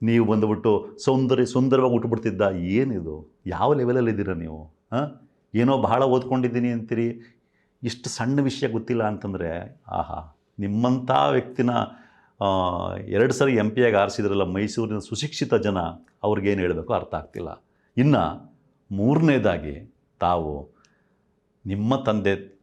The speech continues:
ನಿಮ್ಮ ತಂದೆ ಮರ್ಯಾದೆನ ತಾವೇ ಕಳೀತೀರಲ್ರಿ. ನಿಮ್ಮ ತಂದೆ ಎಂಥ ಮರ್ಯಾದಸ್ಥರಾಗಿದ್ರು ಏನೋ, ಅವ್ರ ಮರ್ಯಾದೆನ ನೀವೇ ಕಳೀತೀರಲ್ರಿ. "ನಮ್ಮ ಪಾಲ್ ಹೋಗಿದ್ರೆ ಇಲ್ಲಿ ಬಂದಿದ್ರಿ" ಅಂತ ಹೇಳ್ಬಿಟ್ಟಂತ. ಮತ್ತೆ ನಿಮ್ಮ ತಂದೆ ತಾಯಿಗಳ ಬಗ್ಗೆ ಇಷ್ಟು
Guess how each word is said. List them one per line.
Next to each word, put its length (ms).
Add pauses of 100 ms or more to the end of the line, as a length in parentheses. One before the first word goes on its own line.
ನಿಮ್ಮ 300
ತಂದೆ 460
ಮರ್ಯಾದೆನ 640
ತಾವೇ 420
ಕಳೀತೀರಲ್ರಿ. 760
ನಿಮ್ಮ 220
ತಂದೆ 240
ಎಂಥ 260
ಮರ್ಯಾದಸ್ಥರಾಗಿದ್ರು 840
ಏನೋ, 240 (300)
ಅವ್ರ 140
ಮರ್ಯಾದೆನ 500
ನೀವೇ 300
ಕಳೀತೀರಲ್ರಿ. 500
"ನಮ್ಮ 260
ಪಾಲ್ 380
ಹೋಗಿದ್ರೆ 340
ಇಲ್ಲಿ 140
ಬಂದಿದ್ರಿ" 340
ಅಂತ 140
ಹೇಳ್ಬಿಟ್ಟಂತ. 440 (840)
ಮತ್ತೆ 200
ನಿಮ್ಮ 260
ತಂದೆ 220
ತಾಯಿಗಳ 340
ಬಗ್ಗೆ 520 (220)
ಇಷ್ಟು 680